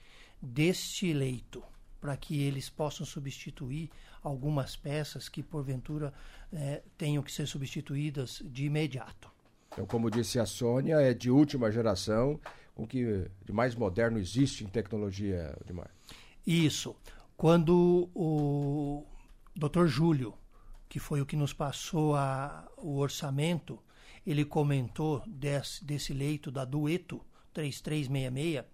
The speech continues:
Speaker 1: que é o número, hoje é o leito de U T I mais utilizado no mundo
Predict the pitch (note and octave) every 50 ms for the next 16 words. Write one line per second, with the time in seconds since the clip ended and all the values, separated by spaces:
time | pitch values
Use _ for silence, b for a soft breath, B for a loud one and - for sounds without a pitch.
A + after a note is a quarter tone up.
0 | - - - E3 C#3+ C3+ C#3 E3 F#3 F3+ D3+ A#2+ A2 B B B B B B B
1 | B B B B B - - - F#3 F3 F#3 F3 C#3+ D3+ F#3+ G#3 G#3+ - - F#3+
2 | E3+ D#3 D3 C#3+ D3 E3+ G3 F#3 - D#3 A#2 D#3+ D#3+ D#3+ D#3 - D#3 D3+ D#3+ F3
3 | G#3 - D#3+ C#3 D#3 E3+ G3 F#3 F3 E3+ - - D#3 D3 B2 C3+ D3+ D3+ C3+ C#3
4 | D3+ F3 F#3+ D#3+ D3+ E3 G3 G#3+ A#3 A#3